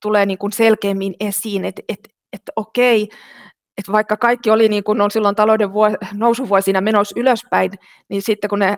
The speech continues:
N S rullaportaat pysähtyi, missä kaikki seisoi, niin osa jäikin alemmas ja osa pääsi ylemmäs. Ja puhutaan tällaisesta, kun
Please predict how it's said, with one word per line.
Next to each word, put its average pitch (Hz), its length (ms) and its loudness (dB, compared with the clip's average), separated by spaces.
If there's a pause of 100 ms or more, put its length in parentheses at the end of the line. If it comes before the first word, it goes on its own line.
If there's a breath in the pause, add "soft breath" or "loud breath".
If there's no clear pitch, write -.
N 196 160 0
S - 60 -10
rullaportaat 202 680 2
pysähtyi, 214 420 -2
missä 185 200 -4
kaikki 202 260 -4
seisoi, 202 320 0
niin 196 140 -6
osa 202 220 0
jäikin 190 300 -2
alemmas 190 380 -2
ja - 80 -4
osa - 200 -6
pääsi - 260 -4
ylemmäs. 196 440 -6 (580 loud breath)
Ja 196 280 -2 (580)
puhutaan 208 340 2
tällaisesta, 185 520 0
kun 185 180 -8